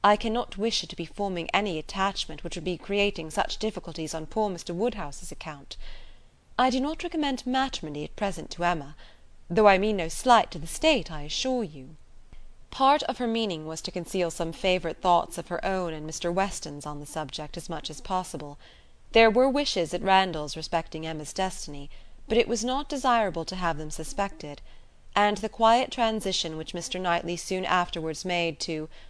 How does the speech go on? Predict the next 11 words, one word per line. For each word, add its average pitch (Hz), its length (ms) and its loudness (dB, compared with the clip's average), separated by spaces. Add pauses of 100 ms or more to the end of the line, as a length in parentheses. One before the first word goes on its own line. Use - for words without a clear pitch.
(580)
"What 277 240 -2
does 359 220 -2
Weston 240 480 0
think 185 240 -2
of 175 100 -4
the 226 80 2
weather? 208 460 4 (280)
Shall 185 280 8
we 185 100 2
have 185 220 -2
rain?" 156 460 -6